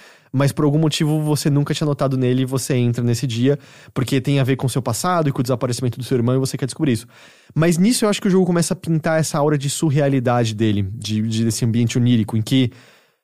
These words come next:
você é a nova diretora. A sua personagem não questiona isso. Os outros personagens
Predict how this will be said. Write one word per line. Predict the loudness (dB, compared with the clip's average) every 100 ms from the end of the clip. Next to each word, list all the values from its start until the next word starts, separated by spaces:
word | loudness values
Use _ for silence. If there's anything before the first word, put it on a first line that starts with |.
| _ _ _ _
você | -2 0 0 0 2 4 4
é | 2
a | 4
nova | 2 2
diretora. | 0 -2 0 0 0 -6 -8
A | -8
sua | -4
personagem | -2 0 0 0 2
não | 2 2
questiona | 2 -2 -2 0 2
isso. | 2 2 0 -2 -6 -10 -20 -6
Os | 0
outros | 0 0
personagens | -4 0 0 2 0